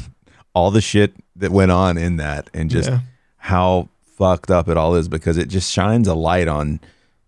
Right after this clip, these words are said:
Speaker 1: on some weird fucking people and, and just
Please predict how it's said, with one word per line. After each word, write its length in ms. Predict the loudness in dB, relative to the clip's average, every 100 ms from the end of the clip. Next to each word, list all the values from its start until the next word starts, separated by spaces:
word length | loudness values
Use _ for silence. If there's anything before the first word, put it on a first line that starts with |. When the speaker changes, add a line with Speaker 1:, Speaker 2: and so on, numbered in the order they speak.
| _
Speaker 1:
on 180 | 0 2
some 320 | 2 0 0 2
weird 360 | 2 4 0
fucking 360 | 0 -2 -2 -6
people 520 | -4 -4 -2 -2 -2
and, 300 | -4 -6 -8 -8
and 300 | -6 -6 -8
just 320 | -10 -10 -14